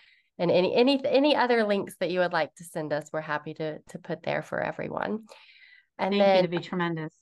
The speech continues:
Speaker 1: I'm gonna have one final fun question for both of you that we ask all of our podcast guests.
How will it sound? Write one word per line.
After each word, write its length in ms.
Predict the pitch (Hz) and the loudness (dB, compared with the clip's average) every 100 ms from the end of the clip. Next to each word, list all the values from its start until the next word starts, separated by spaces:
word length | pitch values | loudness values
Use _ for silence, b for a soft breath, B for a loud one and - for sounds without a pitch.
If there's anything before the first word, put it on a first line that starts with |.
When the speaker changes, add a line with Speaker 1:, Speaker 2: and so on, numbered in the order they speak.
| _ _ _ _ _ | _ _ _ _ _
Speaker 1:
I'm 160 | 214 220 | -4 2
gonna 180 | 254 285 | 2 4
have 240 | 277 240 | 2 0
one 260 | 214 233 233 | 2 2 2
final 380 | 247 220 220 208 | 0 2 2 0
fun 280 | 214 208 208 | 2 0 0
question 500 | 202 190 - 185 180 | -4 -4 -6 -6 -4
for 140 | 185 | -4
both 300 | 180 170 170 | 0 -2 -2
of 120 | 170 | -10
you 200 | 170 170 | -8 -4
that 140 | 170 165 | -4 -2
we 120 | 160 | -2
ask 300 | 156 170 - | -2 -4 -4
all 220 | 170 170 | -2 -2
of 120 | 175 | -4
our 200 | 170 170 - | -6 -8 -6
podcast 560 | 165 160 - 160 - - | -6 -6 -6 -8 -8 -4
guests. 440 | 147 202 - | -4 -4 -10